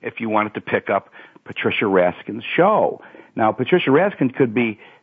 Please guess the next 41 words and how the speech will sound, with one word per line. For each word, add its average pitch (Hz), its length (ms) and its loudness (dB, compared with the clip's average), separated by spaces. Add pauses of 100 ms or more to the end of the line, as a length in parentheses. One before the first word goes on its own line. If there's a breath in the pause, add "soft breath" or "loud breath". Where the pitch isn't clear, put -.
(120)
um, 95 440 -2 (100)
she 131 120 0
could 113 180 0
be 110 320 -2 (240)
just, 123 320 -6
uh, 104 200 -4 (580)
all 165 260 0
over 165 200 0
the 120 140 2
airwaves 123 640 2
and 95 120 -10
just 139 240 -2 (100)
out 147 280 2
into 147 240 2
the, 127 260 0
you 123 120 -4
know, 92 140 -6 (240)
ten 160 220 2
thousand 151 500 2
watts, 147 500 2
but 104 120 0
if 101 100 -6
there's 98 160 0
a 98 60 2
diode 113 580 2
out 82 340 -2 (380 loud breath)
in, 104 280 -2
uh, 98 260 2 (100)
somebody's 107 360 0
radio 117 500 2
in 101 80 -2
their 87 140 -6
house, 147 360 2 (640 loud breath)
they're 127 140 0
not 170 160 0
gonna 151 100 2
hear 190 160 2
Patricia - 380 -6
Raskin, - 520 -8
right? 180 220 2 (120)
So 127 200 2